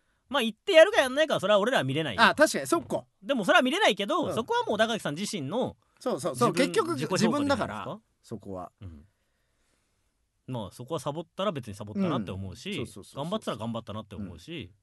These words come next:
Speaker 2: うん。だからな、とやかく言わないで。
Speaker 1: え、言わない、言わない。でも、でも、その月水金の投稿は、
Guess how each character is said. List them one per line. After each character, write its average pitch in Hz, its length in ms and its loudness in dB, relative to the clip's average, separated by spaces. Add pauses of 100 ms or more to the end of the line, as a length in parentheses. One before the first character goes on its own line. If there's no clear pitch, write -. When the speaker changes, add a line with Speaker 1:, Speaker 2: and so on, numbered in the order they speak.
Speaker 2:
う 151 40 -8
ん。 - 20 -6
だ 143 80 -4
か 143 120 -4
ら 175 80 -2
な、 170 60 -10
と 214 140 -4
や 285 120 2
か 156 100 -6
く 127 100 -8
言 120 120 -4
わ 117 100 -4
な 127 120 -4
い 98 40 -8
で。 - 140 -18 (100)
Speaker 1:
え、 202 60 -8
言 208 80 2
わ 226 60 4
な 214 60 0
い、 175 40 0
言 165 60 -2
わ 147 40 -4
な 123 60 -8
い。 - 100 -18
で 180 80 -4
も、 180 160 -2 (300)
で - 80 -2
も、 415 100 -2
そ 233 120 -4
の 196 60 -4
月 392 200 -4
水 254 240 -4
金 254 200 -4
の 175 60 -8
投 285 300 -2
稿 294 240 0
は、 285 220 6